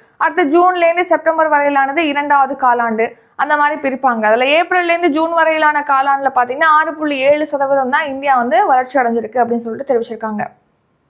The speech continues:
ஏழாவது கேள்வி, தேசிய ஊட்டச்சத்து மாதம் டேஷ்?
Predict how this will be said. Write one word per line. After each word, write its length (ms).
ஏழாவது 440
கேள்வி, 580
தேசிய 680
ஊட்டச்சத்து 580
மாதம் 500
டேஷ்? 320